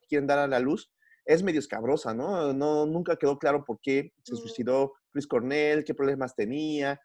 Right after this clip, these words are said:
Speaker 1: este, qué medicamentos también tomaba, que
Speaker 2: Sí.
Speaker 1: mencionaban también que tomaba muchos medicamentos.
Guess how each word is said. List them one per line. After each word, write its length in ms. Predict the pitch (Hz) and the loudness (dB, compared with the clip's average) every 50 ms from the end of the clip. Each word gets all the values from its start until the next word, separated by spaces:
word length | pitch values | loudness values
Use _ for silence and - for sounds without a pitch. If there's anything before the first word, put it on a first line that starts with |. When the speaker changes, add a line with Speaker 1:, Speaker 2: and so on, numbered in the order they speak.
| _ _ _ _ _ | _ _ _ _ _
Speaker 1:
este, 380 | - 123 123 - - 139 123 127 | -2 -2 -2 0 -2 -2 0 2
qué 120 | - 160 | 2 2
medicamentos 840 | 165 165 156 143 127 - 113 117 123 143 170 180 170 - 151 - - | 4 4 4 4 4 2 -2 -2 0 0 -2 -2 -2 -4 -6 -4 -4
también 260 | 110 110 120 135 139 | -4 -2 -2 -2 -2
tomaba, 380 | 131 117 113 120 135 143 135 - | -2 0 2 2 2 2 2 0
que 80 | - 110 | -4 -4
Speaker 2:
Sí. 60 | 104 | -2
Speaker 1:
mencionaban 440 | 107 117 113 117 117 113 117 123 120 | -2 -2 -2 -2 -4 -4 -4 -6 -6
también 220 | 107 92 90 - | -10 -12 -14 -14
que 80 | - 113 | -12 -10
tomaba 240 | - 107 117 120 | -8 -6 -4 -4
muchos 260 | 123 123 113 - - 107 | -4 -6 -8 -10 -12 -10
medicamentos. 680 | 101 101 98 - 107 110 123 131 127 - 131 - - | -10 -10 -8 -8 -6 -6 -6 -6 -6 -6 -8 -10 -12